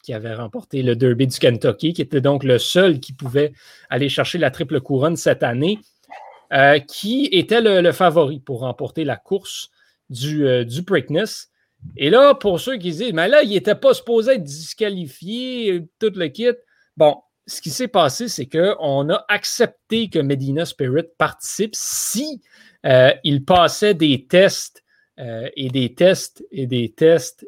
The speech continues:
et des tests, encore une fois, qu'on vérifie, euh, son dossier médical, qu'on fasse toutes les vérifications possibles et pas possibles avant la course. Ça a été fait, on a déterminé qu'il pouvait participer, donc le cheval a pu, euh, rentrer dans la course.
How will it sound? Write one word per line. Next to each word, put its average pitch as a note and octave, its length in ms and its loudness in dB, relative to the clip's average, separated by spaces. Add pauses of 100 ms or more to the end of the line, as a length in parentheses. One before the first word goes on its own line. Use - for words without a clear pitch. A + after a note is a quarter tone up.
et B2+ 180 -6
des A#2 260 -4
tests, D#3 300 -2
encore C3 400 0
une A2 100 -6
fois, E3 380 2 (240)
qu'on B2 300 -2
vérifie, D3+ 840 -4 (340)
euh, B2+ 180 -2
son C3 260 -4
dossier D3 420 -4
médical, D#3+ 640 2 (180)
qu'on D#3 160 0
fasse E3 240 0
toutes A3+ 140 -6
les A3+ 100 0
vérifications D#3+ 680 0
possibles E3+ 420 0
et C#3 40 -2
pas F3 160 2
possibles F3+ 500 -2
avant F3 280 2
la C#3+ 140 2
course. - 360 -10 (140)
Ça - 240 0
a F3+ 60 4
été E3+ 200 -2
fait, E3+ 220 0
on E3 120 -4
a C#3 80 -4
déterminé C#3 460 -4
qu'il F#3 180 -10
pouvait F#3+ 260 -4
participer, F3 560 -6
donc F3 260 -4
le C#3+ 120 -2
cheval F#3 300 0
a C#3+ 60 2
pu, F3+ 280 -6 (360)
euh, C3 160 4
rentrer D#3+ 400 2
dans E3+ 120 4
la C3+ 100 2
course. - 420 -14